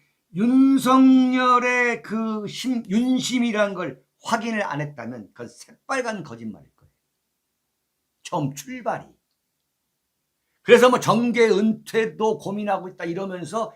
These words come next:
시간을 벌면서 윤석열의 윤심을 확인했던 거지.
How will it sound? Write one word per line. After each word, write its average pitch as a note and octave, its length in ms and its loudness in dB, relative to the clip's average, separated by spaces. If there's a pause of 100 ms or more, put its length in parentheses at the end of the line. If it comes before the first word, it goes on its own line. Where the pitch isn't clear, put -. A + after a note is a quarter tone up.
시간을 A#3 540 -2
벌면서 F3 760 -6 (180)
윤석열의 C4+ 1300 0
윤심을 C#4 880 0
확인했던 B3 540 -10
거지. - 140 -20